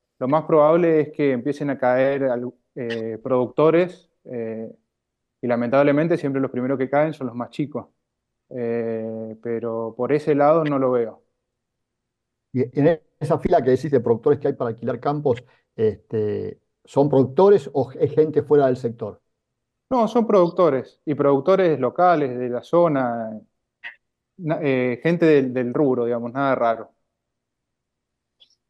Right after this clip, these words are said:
Speaker 1: Puede haber
Speaker 2: Eh,
Speaker 1: algunos siempre, pero, pero en general son gente del, del sector.
Speaker 2: ¿En qué nivel están los alquileres en la zona de Río Cuarto?
Speaker 1: Y acá tenés, estás hablando de doce, trece quintales,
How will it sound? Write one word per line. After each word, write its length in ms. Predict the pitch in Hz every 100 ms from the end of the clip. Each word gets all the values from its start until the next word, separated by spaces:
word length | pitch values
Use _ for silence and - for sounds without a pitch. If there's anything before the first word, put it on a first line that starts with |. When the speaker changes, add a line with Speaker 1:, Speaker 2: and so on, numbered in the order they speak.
| -
Speaker 1:
Puede 160 | 190
haber 260 | 160 143 170
Speaker 2:
Eh, 40 |
Speaker 1:
algunos 340 | 139 147 160 131
siempre, 380 | 156 151 131 120
pero, 460 | 120 117 113 113 117
pero 200 | 120 117
en 380 | 117 123 127 117
general 640 | 117 117 135 139 117 113 _ _ _ _ _ _
son 220 | _ 123
gente 260 | - 127 123
del, 320 | 123 110 110
del 160 | 123 113
sector. 340 | 120 - 117 - - - - _ _ _ _ - - _ _ _ _ _
Speaker 2:
¿En 320 | 117 - 135
qué 100 | 127
nivel 200 | 160 156
están 200 | 147 143
los 120 | 131 123
alquileres 360 | 113 120 120
en 100 | 117
la 100 | 113
zona 200 | 104 123
de 60 | 117
Río 160 | 117 110
Cuarto? 400 | 110 104 117 - - - _ _ _ _ _ _ _ _ _ -
Speaker 1:
Y 80 | 143
acá 220 | 143 185
tenés, 240 | 175 175
estás 200 | 151 170
hablando 420 | 160 156 165 175 147
de 80 |
doce, 340 | 147 170 160 135
trece 300 | 139 147 135
quintales, 640 | 127 123 139 120 110 _